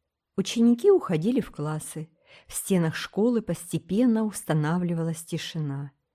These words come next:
Небольшая кучка четырёхклассников вертелась вблизи парадной лестницы и у двери, ведущей в учительскую. По мере того, как приближался конец перемены, в сердца сновавших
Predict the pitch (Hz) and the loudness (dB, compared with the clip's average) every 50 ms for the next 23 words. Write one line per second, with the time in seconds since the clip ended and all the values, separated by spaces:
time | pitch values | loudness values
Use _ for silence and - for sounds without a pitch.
0 | _ _ _ _ _ _ _ _ - 170 175 151 165 160 - - 175 165 156 165 | _ _ _ _ _ _ _ _ 0 2 2 2 2 0 0 -2 -2 -2 -2 -2
1 | - 175 170 - - - 160 - - - - 160 160 160 - - 190 208 277 262 | -4 -4 -4 -4 -4 -6 -6 -6 -6 -10 -4 -4 -4 -4 -4 -4 -4 -4 -4 -4
2 | - - 156 139 - 156 151 147 180 202 - - - 320 311 277 262 - 226 208 | -4 -4 -4 -2 -2 -4 -4 -2 -2 -2 -2 -2 -2 0 0 0 -2 -2 -2 -2
3 | 220 233 220 262 262 254 - 240 240 247 247 240 247 247 254 262 277 220 156 147 | 0 0 2 0 -2 0 0 -2 0 -2 0 2 4 4 4 4 4 2 0 -2
4 | - - - 139 123 - - - 147 139 - _ _ - - - _ _ - 226 | -4 -6 -6 -6 -6 -6 -8 -10 -10 -10 -10 _ _ -20 -20 -20 _ _ 2 4
5 | 233 247 247 214 233 233 277 277 269 214 147 123 - - _ _ _ _ _ 170 | 4 4 4 2 2 2 4 4 4 2 0 0 -4 -12 _ _ _ _ _ 2
6 | 175 175 196 160 160 170 160 - - 170 160 170 202 196 - - - - - 135 | 4 4 4 4 2 -2 -4 -2 -4 -2 -2 -2 -2 -4 -4 -8 -8 -8 -8 -10
7 | 131 - - - - 143 139 135 135 _ _ _ _ _ _ _ _ - - 170 | -10 -12 -14 -10 -8 -6 -6 -8 -10 _ _ _ _ _ _ _ _ -2 0 2
8 | 165 175 170 156 151 156 156 - 156 156 175 170 - 165 - - 175 156 143 143 | 4 4 4 2 0 -2 -4 -4 -2 -2 -2 -2 -4 -6 -6 -2 -4 -4 -2 -2
9 | 151 156 143 175 180 175 - - 156 - - 160 165 165 165 160 165 - - 156 | -4 -2 -2 -2 -2 -2 -4 -8 -8 -4 -2 -2 0 0 0 -2 -4 -6 -6 -4
10 | 151 143 147 143 143 151 180 214 214 196 196 190 - - - - - _ - - | -2 -2 0 0 0 0 0 0 0 0 -2 -6 -10 -20 -20 -20 -20 _ -18 -16
11 | - - - 226 214 - - - 285 320 339 - - - 175 165 151 175 208 254 | -8 -2 -2 -2 -2 -2 -4 0 0 0 0 -2 -2 0 0 0 0 0 -2 -2
12 | 254 - - - 240 220 - | -4 -6 -6 -6 -6 -8 -8